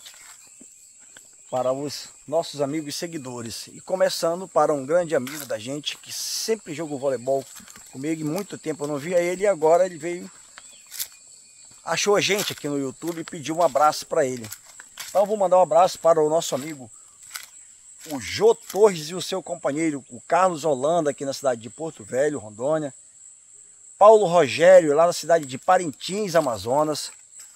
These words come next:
Vai também para o Ronivon Batista dos Santos e o seu filho, o Rony Gabriel, na cidade de Eduardo Magalhães, lá na Bahia.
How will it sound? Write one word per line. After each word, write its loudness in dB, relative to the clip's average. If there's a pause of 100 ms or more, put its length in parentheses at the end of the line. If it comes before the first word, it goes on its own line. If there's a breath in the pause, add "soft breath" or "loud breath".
(500 loud breath)
Vai 6
também 2
para 6
o 2
Ronivon 0
Batista 0
dos -8
Santos -4
e -10
o -6
seu -8
filho, -8
o -2
Rony -4
Gabriel, 0 (360 loud breath)
na -2
cidade -2
de -4
Eduardo 2
Magalhães, -2
lá 4
na 2
Bahia. -4